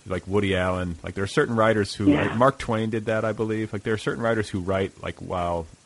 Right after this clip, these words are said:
Speaker 1: in repose. Is that what
Speaker 2: Yeah.
Speaker 1: you're talking about? Like, you're lying
Speaker 2: Yeah.
Speaker 1: down?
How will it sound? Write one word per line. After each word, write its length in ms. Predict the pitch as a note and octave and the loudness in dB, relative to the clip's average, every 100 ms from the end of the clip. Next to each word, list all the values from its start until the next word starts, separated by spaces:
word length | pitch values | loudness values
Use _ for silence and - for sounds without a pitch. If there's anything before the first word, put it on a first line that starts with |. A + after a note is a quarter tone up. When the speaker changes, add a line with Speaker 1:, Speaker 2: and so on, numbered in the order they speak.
| - | -10
Speaker 1:
in 160 | G2 | -8
repose. 640 | F2 E2 - G2 E2+ C#2 - | -6 -6 -4 -4 -4 -10 -18
Is 120 | D#2+ | -12
that 160 | G#2+ G#2+ - | -10 -10 -6
what 120 | G#2+ | 0
Speaker 2:
Yeah. 60 | |
Speaker 1:
you're 80 | D#3+ | 0
talking 300 | A#2 A2 B2+ | 0 -6 -6
about? 180 | B2 B2 | -6 -6
Like, 160 | F2+ G2 | -6 -6
you're 80 | |
lying 360 | F#2 F#2 G2+ G2+ | -4 -4 -4 -4
Speaker 2:
Yeah. 60 | F#2 | -6
Speaker 1:
down? 300 | G#2 A2+ | -6 -14